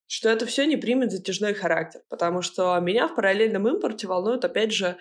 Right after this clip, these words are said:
другая сторона вопроса. А, я знаю, что практически все роскошные люксовые компании, а, у них такая отсечка до сентября. Если к сентябрю ничего не поменяется, они будут отказываться от, э,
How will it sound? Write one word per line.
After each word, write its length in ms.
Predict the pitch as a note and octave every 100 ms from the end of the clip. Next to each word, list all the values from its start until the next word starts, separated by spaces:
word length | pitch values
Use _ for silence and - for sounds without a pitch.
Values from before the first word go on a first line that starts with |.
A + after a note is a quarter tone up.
| - - - -
другая 400 | F#3+ G3+ A3 G3+
сторона 400 | G3 G3 G3 F#3+
вопроса. 640 | F#3+ F#3 G#3 F3 - - - _ _ _
А, 300 | - F3+ F3
я 200 | F3+ G3
знаю, 220 | G#3 B3 D#4
что 140 | A#3+
практически 560 | G#3+ G#3+ A#3 - - G#3+
все 300 | - A#3+ A3
роскошные 560 | G3 - G#3+ G3+ G3+
люксовые 480 | F#3+ G#3 G#3 F#3 F3+
компании, 760 | F#3 F#3 A#3 D#4+ F4 A#3 - - -
а, 340 | G3+ G3 F#3
у 40 |
них 200 | F#3+ A3
такая 420 | - G#3+ F#3+ F3+ D#3+
отсечка 480 | E3 C#4 D#4+ -
до 160 | F3 F#3+
сентября. 680 | F#3+ G#3 G3+ G3+ E3 - - - -
Если 220 | G3+ G3+ G#3
к 40 |
сентябрю 460 | A3+ A3 G#3+ A3+ F#3+
ничего 260 | - G3
не 100 | F#3+
поменяется, 840 | F#3+ G3 A3 G4 G4+ - A#3 G#3
они 260 | - - G#3+
будут 200 | G#3 G3
отказываться 760 | G3 - F#3+ E3+ E3+ - E3+ E3
от, 240 | E3 -
э, 160 | F3